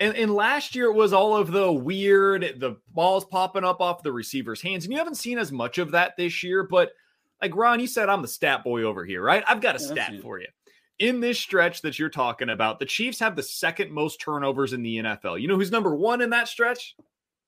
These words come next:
Speaker 1: Who?
Speaker 2: It's your squad, the Houston Texans. They've got
Speaker 1: Not my
Speaker 2: sixteen
Speaker 1: squad.
Speaker 2: turnovers,
Speaker 1: Agreed.
Speaker 2: uh, over
Speaker 1: Big
Speaker 2: the
Speaker 1: fan
Speaker 2: last
Speaker 1: away
Speaker 2: eight
Speaker 1: from
Speaker 2: weeks.
Speaker 1: that. It's not
Speaker 2: The
Speaker 1: my
Speaker 2: Kansas,
Speaker 1: squad.
Speaker 2: <laughs> Kansas City Chiefs are second in the N F L.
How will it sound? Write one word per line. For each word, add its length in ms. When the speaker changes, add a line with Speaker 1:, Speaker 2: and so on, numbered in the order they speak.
Speaker 1:
Who? 240
Speaker 2:
It's 160
your 100
squad, 280
the 100
Houston 320
Texans. 400
They've 160
got 160
Speaker 1:
Not 80
my 60
Speaker 2:
sixteen 480
Speaker 1:
squad. 20
Speaker 2:
turnovers, 720
Speaker 1:
Agreed. 160
Speaker 2:
uh, 320
over 220
Speaker 1:
Big 80
Speaker 2:
the 60
Speaker 1:
fan 100
Speaker 2:
last 180
Speaker 1:
away 120
Speaker 2:
eight 60
Speaker 1:
from 100
Speaker 2:
weeks. 240
Speaker 1:
that. 100
It's 120
not 160
Speaker 2:
The 60
Speaker 1:
my 80
Speaker 2:
Kansas, 420
Speaker 1:
squad. 180
Speaker 2:
<laughs> 180
Kansas 440
City 220
Chiefs 380
are 120
second 420
in 100
the 140
N 80
F 220
L. 240